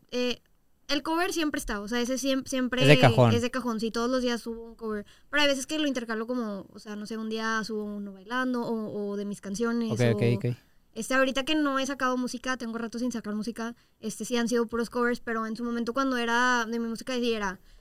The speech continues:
Speaker 1: no sé, dos de mi música y un cover para atraer a la gente a mi perfil y que también vieran
Speaker 2: Ah,
Speaker 1: de
Speaker 2: esa
Speaker 1: mi
Speaker 2: es súper,
Speaker 1: música.
Speaker 2: una muy buena estrategia,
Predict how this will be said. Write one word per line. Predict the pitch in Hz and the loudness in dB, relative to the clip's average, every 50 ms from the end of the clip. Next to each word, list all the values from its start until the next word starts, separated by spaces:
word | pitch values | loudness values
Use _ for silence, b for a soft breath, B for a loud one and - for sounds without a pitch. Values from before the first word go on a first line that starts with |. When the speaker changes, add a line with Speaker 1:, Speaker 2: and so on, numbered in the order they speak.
| - - - | -20 -20 -20
Speaker 1:
no | - 233 233 | -18 -14 -10
sé, | 208 220 202 196 | -8 -6 -6 -6
dos | 196 208 240 254 254 | -6 -4 -4 -2 0
de | 269 | 0
mi | 277 294 277 | 0 2 2
música | 269 254 269 262 - 254 254 | 0 0 -2 -2 0 0 0
y | 240 | 0
un | 226 220 220 | 0 0 0
cover | - 233 247 262 269 247 | 0 2 2 2 2 2
para | - 233 220 214 | 2 2 2 2
atraer | 208 220 208 208 208 226 | 0 0 -2 0 2 2
a | 240 | 0
la | 262 | 0
gente | 254 254 240 226 233 | 0 -2 -2 -2 -2
a | |
mi | 247 247 | -2 -2
perfil | - 220 208 - 240 254 254 247 | -4 -4 -6 -4 -2 -2 -2 -2
y | 254 | -4
que | - - 220 208 | -6 -6 -6 -4
también | - 220 214 220 220 220 | -4 -2 -2 -2 -2 0
vieran | 220 226 220 208 214 214 214 214 | 0 0 0 0 0 -2 0 6
Speaker 2:
Ah, | - 135 135 | 8 10 10
Speaker 1:
de | 135 | 10
Speaker 2:
esa | 131 143 | 8 6
Speaker 1:
mi | |
Speaker 2:
es | 139 | 4
súper, | 151 143 - 160 147 147 143 | 4 6 10 10 12 12 12
Speaker 1:
música. | 143 | 10
Speaker 2:
una | 143 143 147 | 10 10 10
muy | 147 151 151 147 | 10 10 10 10
buena | 147 143 143 | 10 8 8
estrategia, | 139 - 131 113 - 127 110 120 110 104 107 | 6 4 2 4 4 4 4 4 2 0 0